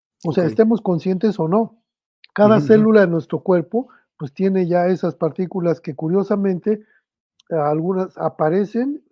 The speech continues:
Speaker 1: eh, y desaparecen. O sea, nosotros podemos ver, eh, los electrones, cómo están girando en una órbita a esa velocidad, y de repente se desaparece. Y es, "¿qué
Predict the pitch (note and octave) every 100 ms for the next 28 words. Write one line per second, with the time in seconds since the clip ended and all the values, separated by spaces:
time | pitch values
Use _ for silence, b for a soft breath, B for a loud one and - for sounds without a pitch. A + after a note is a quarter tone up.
0 | _ D#3 D#3 E3 D#3 C#3+ D3+ - E3+ A3+
1 | G#3+ E3+ C#3 E3 - b b _ - D3
2 | F3+ F#3+ E3+ F#3+ F#3 F#3 F3+ D#3+ F3 F3
3 | - - E3 C#3+ C#3 C#3+ B2+ D#3 D3 C#3+
4 | F3+ F#3 D#3+ G3 - _ _ _ _ _
5 | _ _ _ - F3 E3+ F3 F3 F3+ E3+
6 | F3 E3 E3+ F3+ F#3 G3 F3 E3+ E3+ G3+
7 | D3 D3+ D#3+ F3+ E3 E3+ - F#3 E3 F#3
8 | _ _ _ _ _ _ D#3+ E3 A#3+ C4
9 | A#3 - G#3 G3 F#3+ D#3+ F#3+ G#3 B3 -
10 | _ _ _ - - _ _ - - D#3+
11 | D#3+ C#3 D#3 D#3+ D#3+ F#3+ F#3 F#3 E3+ _
12 | _ _ _ _ _ - D#3 - B3+ B3+